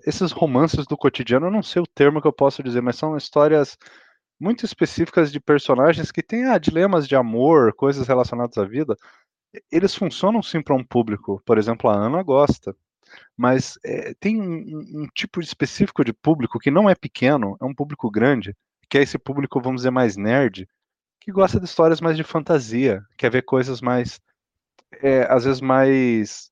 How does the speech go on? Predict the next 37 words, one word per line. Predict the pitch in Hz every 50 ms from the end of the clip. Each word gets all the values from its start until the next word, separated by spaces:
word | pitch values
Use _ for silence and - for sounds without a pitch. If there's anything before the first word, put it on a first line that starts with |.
| _ _ -
exageradas, | 117 113 131 123 - 143 117 107 113 131 127 107 98 -
sabe? | - 127 135 127
Uma | 110 113
história | 110 - - - 123 127 127
no | 123 131
espaço, | 123 - - - - 107 117 120 113 - - 101
uma | 101 104 104
história | - - - 113 113 120 123 123 113 107 101 - _ - - _ _ _ _ _ _ _
com | - - 120
magia, | 117 120 117 107 101 98 101 107 110 120 131 120 107 98 95 95 92 - _
ou | - 117 120 123
uma | 131 123
história | 117 - - - 123 123 131
com | - - 127
um | 113
personagem | - 123 120 - - 113 104 107 117 120 110 120 117
que | - 117
tem | - - - 120 120 123 117 - _ _ _ _ _ _ _ _ -
poderes | - 110 107 123 123 120 123 117 107 98 95 - - - - _ -
sobrenaturais, | - - 117 117 113 110 113 110 - - 90 107 117 123 117 101 98
ou | 113
que | - - 113
lida | 107 117 120 120 110
com | - - 120
questões | - - 98 - - 120 113
de | 107 117
outros | 120 - - 117 101 -
mundos | 110 117 139 143 127 107 101 101 107
e | 110
não | 110 104
sei | - - 120
o | 110
quê. | - - - - - - _ _ _ -
Ah, | - - - -
é | 156 165 170 - _ -
porque | - 156 143 - - 175 170 170 175 - _ -
isso | 139 156 151 - - - 160 156 160 160 -